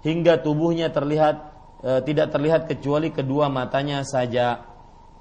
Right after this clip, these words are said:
Ini dari pendapat, eh, Abu Ubaidah ibnul Jarrah radhiyallahu an. Dan di antara jenisnya adalah niqab. Ini termasuk daripada hijab,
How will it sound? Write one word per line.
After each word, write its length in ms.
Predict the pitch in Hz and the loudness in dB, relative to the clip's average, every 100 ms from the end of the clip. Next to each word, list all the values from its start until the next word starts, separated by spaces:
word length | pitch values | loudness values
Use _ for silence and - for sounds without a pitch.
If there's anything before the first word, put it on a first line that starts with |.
| - - - - - - - - - - - - - - - | -20 -20 -20 -20 -20 -20 -20 -20 -20 -20 -20 -20 -20 -20 -10
Ini 160 | 156 165 | -4 2
dari 260 | 143 160 | 2 2
pendapat, 500 | 170 143 131 127 165 165 - - - - - | 0 0 0 2 0 0 -10 -20 -20 -20 -4
eh, 540 | 117 120 123 120 123 120 | 0 2 2 2 0 0
Abu 260 | 135 139 135 | 0 0 0
Ubaidah 480 | 139 156 170 147 | 0 0 0 0
ibnul 300 | 139 135 139 | 0 -2 -2
Jarrah 340 | 127 131 143 131 | 0 0 2 0
radhiyallahu 640 | 123 127 127 120 117 117 | 0 0 0 0 0 -2
an. 240 | 113 104 - - - | -4 -6 -12 -14 -4
Dan 160 | 139 | -2
di 80 | 151 | 0
antara 640 | 156 156 180 180 - - - - | 0 2 6 4 2 -6 -20 -12
jenisnya 560 | 117 147 185 185 160 139 | -4 -2 -2 -4 -4 -2
adalah 320 | 147 160 156 | 0 2 0
niqab. 760 | 143 143 143 156 147 127 - - - - | -2 -4 2 6 6 4 -2 -16 -20 -18
Ini 160 | 117 135 147 | -8 -4 -2
termasuk 400 | 139 143 143 156 | 0 0 -2 -2
daripada 800 | 147 143 139 143 165 175 - - - | -2 -2 -2 0 0 -2 -10 -18 -4
hijab, 640 | 170 160 214 180 - | -2 2 4 4 0